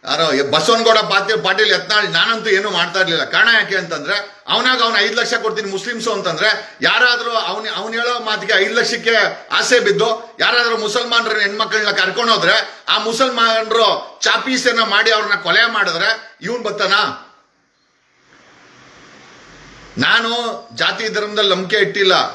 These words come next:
but ಸಮುದಾಯಗಳು ಅವ್ರು ಇಷ್ಟಪಟ್ಟು ನಮ್ಮ ಹೆಣ್ಮಕ್ಳನ್ನ ಬೇರೆ ಸಮುದಾಯಕ್ಕೆ ಕೊಡಲ್ಲ ಅಂತಂದ್ರೆ ಅವ್ರು ಆ ಸಮುದಾಯಕ್ಕೆ ಬಿಟ್ಟಿದ್ದು, ಅವರ ತಂದೆ ತಾಯಿಗೆ ಬಿಟ್ಟಿದ್ದು, ಅದನ್ನ ನಾವು ಕೇಳಕ್ಕೆ ನಮ್ಗೆ ಯಾರಿಗೂ ಅಧಿಕಾರ ಇಲ್ಲ. ನಿಮಗೆ ಲವ್ ಆಯ್ತಾ ಮಾಡ್ಕೊಂಡೋಗಿ. ಲವ್ ಮಾಡಿ ಎತ್ತಾಕೊಂಡು ಹೋಗಿ.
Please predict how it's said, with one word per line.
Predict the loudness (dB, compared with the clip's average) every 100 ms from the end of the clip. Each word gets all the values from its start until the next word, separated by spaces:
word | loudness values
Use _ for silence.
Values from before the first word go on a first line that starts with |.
| -12 -4
but | -2 0
ಸಮುದಾಯಗಳು | -2 -2 0 2 2 2 -2 -2
ಅವ್ರು | -2 -2
ಇಷ್ಟಪಟ್ಟು | -4 -4 -4 -4 -8 -6 -6 -4
ನಮ್ಮ | -2 2
ಹೆಣ್ಮಕ್ಳನ್ನ | 2 2 2 2 2 2
ಬೇರೆ | 4 2 2
ಸಮುದಾಯಕ್ಕೆ | 0 2 2 2
ಕೊಡಲ್ಲ | 0 2 2
ಅಂತಂದ್ರೆ | 0 -2 -6 0 0 0 -6 -20 _ -6
ಅವ್ರು | -4 -2 0
ಆ | 0
ಸಮುದಾಯಕ್ಕೆ | 0 -2 0 0 0 0
ಬಿಟ್ಟಿದ್ದು, | -2 -2 -4 -2
ಅವರ | -4 -2 -2 0 2 2 0 -2
ತಂದೆ | -2 0
ತಾಯಿಗೆ | 0 0
ಬಿಟ್ಟಿದ್ದು, | -2 -4 -2
ಅದನ್ನ | 0 0 0
ನಾವು | 0 0
ಕೇಳಕ್ಕೆ | 2 2 4 0
ನಮ್ಗೆ | -2 0
ಯಾರಿಗೂ | 0 2
ಅಧಿಕಾರ | 0 0 0 2
ಇಲ್ಲ. | 2 0 -4 -6 -18 _ _ -6
ನಿಮಗೆ | -2 2
ಲವ್ | 4 6 6 4
ಆಯ್ತಾ | 2 0
ಮಾಡ್ಕೊಂಡೋಗಿ. | 0 2 2 0 -2 -2 -2 -4 -14 -8
ಲವ್ | 0 2 2 4
ಮಾಡಿ | 4 4 2 -2 -6 -8
ಎತ್ತಾಕೊಂಡು | -8 -2 0 0 -2 0 2
ಹೋಗಿ. | 2 2 0 -2 -12